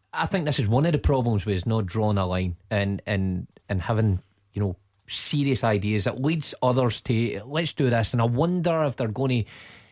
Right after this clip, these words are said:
you know, reformat the league, and, and this is the idea. I would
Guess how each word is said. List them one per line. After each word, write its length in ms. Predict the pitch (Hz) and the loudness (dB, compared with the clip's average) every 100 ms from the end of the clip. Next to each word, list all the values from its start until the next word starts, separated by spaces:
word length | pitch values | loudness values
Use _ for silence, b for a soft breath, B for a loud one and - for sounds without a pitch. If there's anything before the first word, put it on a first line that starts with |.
| - | -16
you 760 | - - - 117 - _ - 113 | -16 -14 -10 -10 -10 _ -4 0
know, 100 | 117 | 0
reformat 920 | 104 104 135 131 - 127 127 123 123 | 0 2 0 0 0 2 2 2 0
the 120 | 110 | 0
league, 320 | 107 117 104 | 0 0 0
and, 240 | 107 101 - | 0 0 -2
and 180 | 107 113 | -2 -2
this 180 | 127 - | 0 -2
is 100 | 113 | 0
the 60 | |
idea. 320 | 117 113 110 101 | 0 0 0 -2
I 220 | 107 143 | -2 -2
would 220 | 175 135 | -2 -4